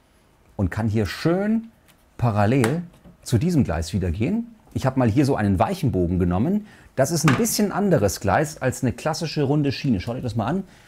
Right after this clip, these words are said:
Das ist eine ganz normale runde Schiene im Radius eins, die ihr hier seht. Und die hier ist ein Ticken anders vom Radius. Die ist ein bisschen enger.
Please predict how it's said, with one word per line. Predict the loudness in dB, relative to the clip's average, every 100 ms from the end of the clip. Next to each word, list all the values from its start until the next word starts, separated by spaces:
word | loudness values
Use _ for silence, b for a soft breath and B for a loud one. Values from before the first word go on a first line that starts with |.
| B _
Das | 0 0
ist | 0
eine | 0
ganz | 0 0
normale | 0 2 2 0 -2
runde | -2 0 0
Schiene | 0 -2 -2 -2 -6 B B _
im | 2 4 4
Radius | 0 0 0 2 -2 -2
eins, | -2 -2 -4 -2
die | 0
ihr | 0
hier | 0 0
seht. | 0 -2 -8 B B B B B
Und | -2 0
die | 0
hier | 2 0
ist | -2 0
ein | 0 -2
Ticken | -8 -4 -4
anders | -2 -2 -4
vom | -4
Radius. | -4 -4 -4 -6 -10 -14 b b b b b -6
Die |
ist | -2
ein | 0
bisschen | -2 -4 -2 -2
enger. | 0 0 -2